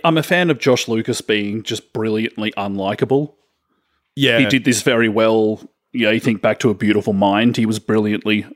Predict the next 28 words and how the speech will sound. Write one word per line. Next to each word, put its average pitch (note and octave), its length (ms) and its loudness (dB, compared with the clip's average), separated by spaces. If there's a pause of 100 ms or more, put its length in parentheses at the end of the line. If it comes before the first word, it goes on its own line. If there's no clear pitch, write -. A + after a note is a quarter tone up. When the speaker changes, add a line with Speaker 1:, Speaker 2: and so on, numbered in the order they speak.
Speaker 1:
unlikable, A#2 720 0
and A2 140 2
he G2+ 160 0
is G2+ 100 -2
again G#2+ 480 -2 (500)
in G#2+ 160 -2
this G#2 180 0
film A#2+ 260 2
as, F#2+ 320 -4 (180)
as G2 160 -2
smarmy G2 540 0
executive. A2+ 640 -2 (240)
Speaker 2:
Yeah. A2 240 0 (100)
Speaker 1:
Um, A2 420 -2 (240)
I C#3+ 80 0
was G3 200 -2
thinking, G3 220 0
do D#3 120 -8
you C#4+ 80 2
reckon, - 540 -2 (920)
'cause E3 120 0
sometimes, F#3+ 760 0 (720)
sometimes, A#2 600 -4
maybe A#2+ 240 0
this A#2 200 -4
is G2 380 -8 (1300)
age G#2 440 -2
slash - 480 -4